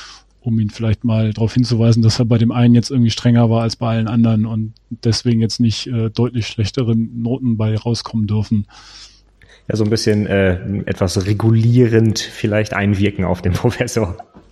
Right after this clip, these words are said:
Speaker 1: Und natürlich Protokoll schreiben, so.
Speaker 2: Ach, ja. <laughs> Sehr gut. Ja, das muss leider auch gemacht werden, das nützt nix. <laughs> Aber das heißt, so, um, um tatsächlich Prüfer zu werden,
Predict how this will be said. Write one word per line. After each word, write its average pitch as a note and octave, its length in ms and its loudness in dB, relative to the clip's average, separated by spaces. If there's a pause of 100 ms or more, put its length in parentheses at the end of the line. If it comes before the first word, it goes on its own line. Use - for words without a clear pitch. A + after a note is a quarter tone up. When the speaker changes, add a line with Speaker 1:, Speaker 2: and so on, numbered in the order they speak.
(300)
Speaker 1:
Und F3+ 140 2
natürlich D#3 340 4
Protokoll B2 400 2
schreiben, G#2 380 -4 (100)
so. A2 260 -12 (140)
Speaker 2:
Ach, F3+ 600 0
ja. G2 200 2 (360)
<laughs> F3+ 640 -4
Sehr - 340 -6
gut. - 320 -8 (1300)
Ja, C3 80 2
das C3+ 280 0
muss D3+ 360 -2
leider D3 280 2
auch C3+ 180 2
gemacht B2 280 0
werden, A2+ 220 -2
das B2+ 160 -2
nützt B2+ 220 -2
nix. G2+ 280 -4 (200)
<laughs> - 1500 -12
Aber B2+ 80 0
das C3 160 2
heißt, D3 360 -2
so, C#3+ 200 4
um, C#3 240 2
um C#3 160 4
tatsächlich C3+ 340 2
Prüfer D3+ 240 2
zu B2+ 160 2
werden, D#3 400 4